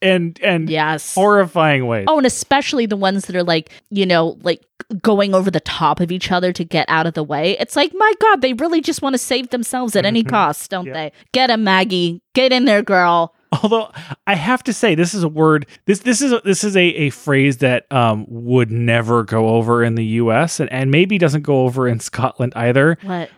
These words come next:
Speaker 1: But I really
Speaker 2: Spit roasting?
Speaker 1: <laughs> No. <laughs> No, I've heard that before. No, I, I highlighted because I really <laughs> liked Specky Cunt <laughs> for some reason. <laughs>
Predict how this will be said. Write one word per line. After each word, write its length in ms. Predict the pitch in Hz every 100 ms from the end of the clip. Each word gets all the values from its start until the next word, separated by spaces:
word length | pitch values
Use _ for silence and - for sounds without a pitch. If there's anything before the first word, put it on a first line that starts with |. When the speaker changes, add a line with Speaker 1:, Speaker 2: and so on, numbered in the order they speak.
| _
Speaker 1:
But 200 | 131 156
I 80 | 143
really 760 | 156 147 139 147 180 196 202 202
Speaker 2:
Spit 180 | 185 185
roasting? 460 | 208 - 262 247 -
Speaker 1:
<laughs> 140 | 147
No. 160 | 190 127
<laughs> 680 | - - 415 392 494 554 262
No, 120 | 180
I've 180 | 180 196
heard 200 | 214 196
that 180 | 151 131
before. 380 | 120 - 117 107 - - - -
No, 280 | 156 160 156 -
I, 80 | - -
I 140 | 190
highlighted 720 | 170 185 196 196 156 143 135
because 380 | 139 139 147 139 -
I 80 | 147
really 600 | 143 143 - 190 - 214
<laughs> 60 | -
liked 260 | 170 156 -
Specky 640 | - - 151 151 160 147
Cunt 460 | - 131 139 190 - _
<laughs> 100 | _
for 200 | - 202
some 380 | 220 - - 240
reason. 580 | 262 254 214 254 277 302 381 - _
<laughs> 140 | 160